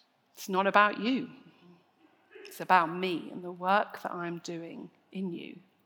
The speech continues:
The fruit that follows in you is also about me. There is nothing you could do to make me love you more or less.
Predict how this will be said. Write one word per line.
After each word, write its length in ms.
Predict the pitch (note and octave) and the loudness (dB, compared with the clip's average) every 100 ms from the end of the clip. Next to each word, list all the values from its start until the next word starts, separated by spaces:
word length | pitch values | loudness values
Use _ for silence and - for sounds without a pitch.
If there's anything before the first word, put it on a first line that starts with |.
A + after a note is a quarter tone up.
| _ _ _ _ _ _ _ _ _ _ | _ _ _ _ _ _ _ _ _ _
The 60 | - | -16
fruit 420 | - - G3 G#3+ | -14 -6 -4 -4
that 120 | - | -6
follows 640 | - - F#3+ F#3 F#3 F3 - _ _ | -8 -6 -4 -4 -6 -10 -12 _ _
in 160 | G3+ G#3 | -8 -6
you 240 | E3+ F#3+ | -6 -6
is 140 | G3 - | -8 -12
also 380 | G#3+ A3 - - | -14 -12 -12 -12
about 300 | - - - | -12 -14 -14
me. 260 | - G3 - _ _ _ _ _ _ _ _ _ - | -18 -20 -20 _ _ _ _ _ _ _ _ _ -8
There 160 | F3 | -8
is 120 | F3 | -6
nothing 380 | F#3 G3 - A#3 | -6 -6 -6 -4
you 160 | G#3 F3+ | -2 -4
could 240 | - F#3+ | -6 -8
do 260 | - F3+ E3+ | -8 -10 -10
to 140 | - | -12
make 380 | F#3 F3+ F#3 - | -12 -10 -10 -8
me 80 | G#3 | -8
love 280 | G#3 G3+ - | -6 -8 -10
you 140 | F3 | -10
more 320 | E3+ E3 F3+ G3 | -8 -6 -4 -4
or 160 | G#3 | -6
less. 560 | G3 E3+ - - - - | -6 -8 -10 -14 -16 -16